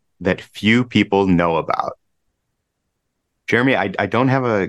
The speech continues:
a great answer for you on the spot. I feel like my friends and family know just about everything about me.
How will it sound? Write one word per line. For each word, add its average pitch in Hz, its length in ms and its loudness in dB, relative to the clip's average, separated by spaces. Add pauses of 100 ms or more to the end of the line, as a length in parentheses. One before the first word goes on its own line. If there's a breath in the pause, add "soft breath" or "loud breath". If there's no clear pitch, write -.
a 98 100 -2
great 110 380 -2
answer 107 380 -2
for 85 160 0
you 80 400 -2
on 101 240 2
the 95 60 4
spot. - 580 -2
I 113 80 -2
feel 107 260 0
like 101 400 0 (400)
my 98 360 0
friends 113 340 -2
and 98 120 0
family 98 560 -2 (760)
know 104 180 0
just 107 300 -2
about 104 300 0
everything 98 520 -2
about 92 400 -2
me. - 260 -8